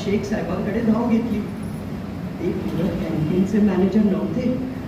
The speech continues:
तर विद्यार्थ्यांचे सल्लागार आणि काळजीवाहकही होते. कॅन्टीनमध्ये जेवत असलेल्या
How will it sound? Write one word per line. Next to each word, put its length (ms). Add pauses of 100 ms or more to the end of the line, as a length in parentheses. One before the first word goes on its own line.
(160)
तर 260
विद्यार्थ्यांचे 720
सल्लागार 680
आणि 280
काळजीवाहकही 720
होते. 420 (840)
कॅन्टीनमध्ये 720
जेवत 400
असलेल्या 420